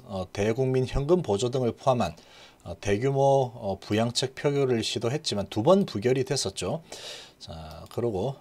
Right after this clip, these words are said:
어, 민주당은 특히 부양책이, 어, 기업 지원에 쏠려 있기 때문에, 어, 직원 보호하는 부분이 좀 약하다.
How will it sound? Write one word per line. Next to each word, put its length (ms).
어, 120
민주당은 640
특히 480
부양책이, 880
어, 220
기업 240
지원에 280
쏠려 260
있기 180
때문에, 580
어, 100
직원 540
보호하는 540
부분이 520
좀 220
약하다. 400